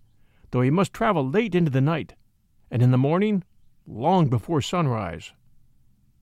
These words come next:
He passed along the brown slopes of Mount Orontes, furrowed by the rocky courses of a hundred torrents. He crossed the level plains in the Nesians, where the famous herds of horses, feeding in the wide pastures,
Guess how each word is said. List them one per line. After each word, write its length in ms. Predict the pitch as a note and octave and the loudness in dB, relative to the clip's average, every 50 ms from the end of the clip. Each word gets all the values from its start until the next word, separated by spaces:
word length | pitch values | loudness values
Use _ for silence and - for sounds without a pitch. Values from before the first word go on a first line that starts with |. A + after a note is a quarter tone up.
| _ _ _ _ - - _ | _ _ _ _ -20 -20 _
He 100 | _ C#3+ | _ -8
passed 360 | B2 - F3+ G#3+ A#3+ G#3+ - - | -4 -2 0 0 0 0 -2 -4
along 240 | G#3 G3+ G3+ F#3+ | -2 0 0 0
the 60 | D#3 C3+ | 0 0
brown 320 | A2 D3+ F3 G3+ A3+ A3+ | 0 0 0 0 0 0
slopes 380 | F3 - - G3+ G#3 F3+ - - | -2 -4 -2 -2 -2 -2 -4 -4
of 120 | C#3 C3+ | -4 -2
Mount 220 | C#3+ F3 G3 - | -2 -2 -2 -2
Orontes, 640 | E3 D3+ C#3+ D3 D3+ C3 - C3 G#2+ D2 - - - - - - - - - - | 0 0 2 2 2 0 -2 -4 -8 -8 -12 -16 -18 -20 -20 -20 -20 -20 -10 -4
furrowed 300 | - G3 A3+ A3 G#3+ F3 | 0 2 2 2 2 2
by 140 | D#3+ E3+ | 0 0
the 100 | D#3+ C#3 | 0 -2
rocky 360 | B2 C3 D#3+ G3+ G3 - G#3 D#3+ | -2 -2 -2 -2 -2 -2 -6 -8
courses 440 | - - - F#3+ D#3 C3 D3 C3+ | -6 -4 -2 -2 0 0 0 0
of 80 | C3 B2+ | 0 -2
a 60 | A2 | -2
hundred 400 | - - - A3+ G3 E3+ B2+ G2+ | -4 -4 -4 -2 -2 -2 -2 -2
torrents. 500 | - - E3 D#3+ B2 - - - - - - _ _ _ _ _ _ _ _ _ _ _ _ _ _ _ _ - | -4 -4 -4 -4 -6 -8 -10 -16 -20 -20 -20 _ _ _ _ _ _ _ _ _ _ _ _ _ _ _ _ -10
He 120 | - E3 C#3 | -8 -8 -2
crossed 280 | - A#3 A#3 G3+ - | 2 2 2 2 0
the 80 | - E3+ | -2 -4
level 300 | E3+ G3+ A#3 G3+ G#3 E3+ | -2 -2 -2 -2 -2 -4
plains 460 | - - G#3 G#3 G#3 F#3+ E3+ C#3+ A#2 | -6 -6 -4 -2 2 2 2 2 2
in 80 | B2+ B2+ | 2 2
the 60 | C3 | 2
Nesians, 640 | C#3+ F#3 A3 F#3+ A#2+ A#2+ A#2 - F#2 F#2+ - - - _ - - _ _ - - - | 4 4 2 2 0 -4 -6 -10 -10 -12 -14 -18 -20 _ -20 -20 _ _ -20 -8 -4
where 100 | D3 D3 | 0 0
the 80 | C3+ C3 | 0 0
famous 380 | - G3 G#3 A#3 A3+ A3+ A#3+ | -2 -2 -2 0 0 0 -2
herds 340 | - - - B3 B3 G#3 D#3 | -2 -4 -2 -2 -2 -2 -2
of 100 | E3+ A#2+ | -4 -4
horses, 540 | - D#3+ F3+ F3+ C#3+ - - F#2+ F2+ - - _ _ _ _ _ _ - - | -4 -2 -2 -2 -2 -4 -6 -10 -12 -14 -18 _ _ _ _ _ _ -10 -4
feeding 260 | - A3 A#3 G#3 G#3+ | -2 -2 -2 2 2
in 120 | G#3 F3+ | 2 2
the 80 | D3+ C#3 | 2 2
wide 340 | C3 D3 E3+ F#3+ F#3+ F3 - | 0 0 0 0 0 -2 -4
pastures, 640 | - E3 E3 C#3+ - - - G2 D2+ - - - | -2 -2 -2 -2 -2 -4 -8 -12 -12 -14 -18 -20